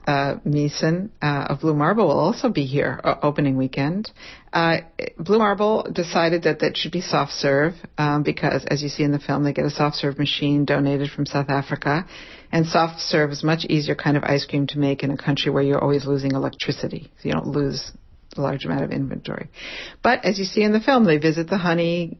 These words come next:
they visit the Honey Collective, and they, they, they're, they make, um, coffee ice cream and, um, passion fruit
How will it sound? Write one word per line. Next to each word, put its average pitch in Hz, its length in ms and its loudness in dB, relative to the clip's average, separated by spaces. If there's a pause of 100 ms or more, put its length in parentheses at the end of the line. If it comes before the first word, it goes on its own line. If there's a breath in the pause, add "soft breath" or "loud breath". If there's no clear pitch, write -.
they 160 120 2
visit 156 280 -2
the 190 120 2
Honey 175 260 2
Collective, 156 720 0 (440 loud breath)
and 156 380 4
they, 165 200 6
they, 165 320 0
they're, 160 380 2
they 165 180 2
make, 170 420 0
um, 143 420 0
coffee 151 400 0
ice 175 200 0
cream 233 440 0
and, 143 420 -2 (520 soft breath)
um, 135 420 -2 (460)
passion 185 540 -2 (480)
fruit 254 220 2